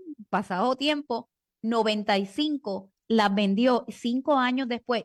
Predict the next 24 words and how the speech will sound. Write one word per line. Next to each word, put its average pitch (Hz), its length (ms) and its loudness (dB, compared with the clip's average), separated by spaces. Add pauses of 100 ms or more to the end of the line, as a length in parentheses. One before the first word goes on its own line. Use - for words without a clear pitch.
ya 165 360 -4
él 277 180 2
tenía, 254 540 0
estaba 226 320 0
entradito 277 640 -2
en 247 160 -4
edad, 196 460 0 (520)
pero 226 300 -2
un 294 260 0
líder, 208 480 -2 (160)
una 269 240 -2
vez 240 160 -2
usted 226 260 -6
es 262 80 -4
un 262 220 -6
líder 220 440 -4 (340)
y 240 120 -6
está 220 220 -6
comprometido 254 640 -2
con 226 160 -4
una 220 180 -2
visión 220 380 -6
en 226 140 -4
grande 180 520 -4